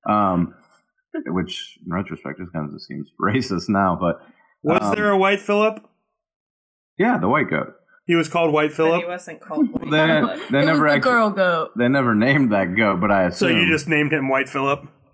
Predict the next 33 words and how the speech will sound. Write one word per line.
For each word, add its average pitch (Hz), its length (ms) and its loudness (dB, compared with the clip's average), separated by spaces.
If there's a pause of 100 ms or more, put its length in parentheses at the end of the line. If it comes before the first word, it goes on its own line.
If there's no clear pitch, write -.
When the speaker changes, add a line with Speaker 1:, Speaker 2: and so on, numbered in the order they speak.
(140)
Speaker 1:
Yeah, 139 240 2 (240)
Speaker 4:
<laughs> - 240 -4
Speaker 1:
or - 120 -8
Philip, 104 260 2 (400)
Felipe. 107 300 2
<laughs> - 0 -
I - 1300 -4
mean, 101 140 2
I'm 95 260 0
assuming 101 380 0
she 101 120 0
was 85 200 0
Speaker 4:
The 254 140 2
Speaker 1:
female. - 160 -2
Speaker 4:
other 214 100 0
one. 175 320 -2
Speaker 1:
They 92 80 0
were 101 160 0
milking 90 380 0
her. 76 140 0
It'd 80 80 -2
be 82 100 0
awkward, 80 360 0
I 76 80 0
guess, 76 220 -4
if 73 120 -10
it 78 40 -6
was 71 240 -8
a 73 80 -18
Philip. 76 340 -6 (440)
Um, 90 380 0 (200)
but 101 120 0
anyways 92 440 0